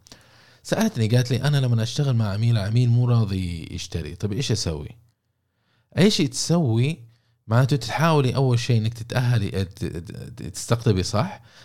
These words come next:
تأهلي صح، تتأكد إن العميل هذا هو، آه، العميل المناسب. إذا العميل المناسب، حطي جهدك فيه،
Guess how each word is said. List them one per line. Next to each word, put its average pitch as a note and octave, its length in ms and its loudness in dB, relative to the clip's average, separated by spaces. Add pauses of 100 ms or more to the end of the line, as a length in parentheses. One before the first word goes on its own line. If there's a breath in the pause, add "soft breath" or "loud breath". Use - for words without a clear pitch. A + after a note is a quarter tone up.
(100)
تأهلي G2+ 500 2
صح، A#2+ 420 -2 (260 loud breath)
تتأكد B2 420 0
إن A2 100 4
العميل A2 320 2
هذا A#2 320 4
هو، A#2+ 440 4 (100)
آه، F2 340 -6
العميل G2 340 0
المناسب. E2+ 420 0
إذا E2+ 120 -2
العميل B2 240 2
المناسب، C3 380 0
حطي A#2+ 360 0
جهدك F2 380 -2
فيه، - 280 -16